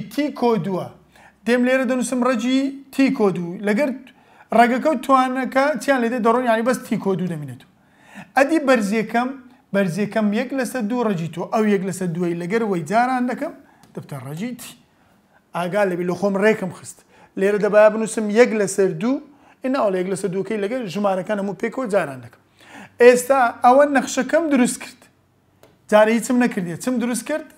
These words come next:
نەخشەکە. دێم داتاشراوی نەخشەکەش وەردەگرم. ئێ، لۆ داتاشراوی وەردەگری مامۆستا؟ ئێ، کوڕە کاکە، ئەو وەدرێ. دەرێ تەکرای گۆڕانی قەبارەکەی وەرگرە. دەرێ، یەڵە بڕۆ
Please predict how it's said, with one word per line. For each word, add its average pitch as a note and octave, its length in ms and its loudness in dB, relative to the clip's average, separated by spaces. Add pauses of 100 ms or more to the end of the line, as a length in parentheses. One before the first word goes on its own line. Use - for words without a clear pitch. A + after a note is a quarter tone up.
(100)
نەخشەکە. G#3 480 -2 (800)
دێم D#4 400 2 (280)
داتاشراوی C4 920 4
نەخشەکەش G#3+ 460 -2
وەردەگرم. D3+ 400 -10 (100)
ئێ، A#3 80 0 (100)
لۆ D#4+ 80 2 (100)
داتاشراوی G#3+ 420 2
وەردەگری F#3+ 320 -2
مامۆستا؟ G3+ 280 -6 (120)
ئێ، D3+ 120 -12
کوڕە D#3+ 200 -10
کاکە، G3 260 -4
ئەو C4+ 180 4
وەدرێ. D#3 280 -2 (520)
دەرێ F#3+ 260 2
تەکرای G#3+ 420 4
گۆڕانی B3 420 2
قەبارەکەی A#3+ 520 2
وەرگرە. E3+ 300 2 (500)
دەرێ، G#3+ 220 4
یەڵە B3+ 200 6
بڕۆ B3+ 120 4